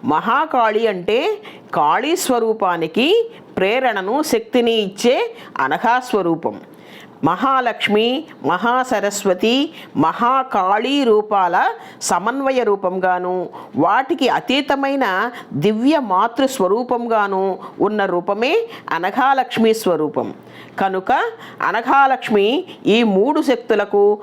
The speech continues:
ఆధారమైనది, అతీతమైనది అయిన దివ్యశక్తి అని తెలుసుకోండి. నాయనా శంకరభట్టు,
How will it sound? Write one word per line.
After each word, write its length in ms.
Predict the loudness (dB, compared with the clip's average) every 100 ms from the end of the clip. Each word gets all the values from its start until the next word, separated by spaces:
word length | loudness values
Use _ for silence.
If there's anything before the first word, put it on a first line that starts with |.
| -6 -2
ఆధారమైనది, 1160 | 2 2 2 2 2 0 -2 -2 0 2 2 0 -8 -4
అతీతమైనది 1120 | -4 0 0 0 -2 -2 -2 -2 0 0 0 -4 -4
అయిన 260 | -2 -2 -2
దివ్యశక్తి 880 | -2 -2 0 0 0 0 -2 -2 -4 -8 -4
అని 200 | -4 -2
తెలుసుకోండి. 680 | -2 0 -2 -2 -2 -8 -12 -20 -20 -20 -20 -20 -20 -20 -20 -20 -20 -20 -20 -20 -20 -20 -20 -20 -20 -20 -4 0
నాయనా 520 | 2 0 0 0 0
శంకరభట్టు, 880 | 0 0 0 0 -2 0 0 0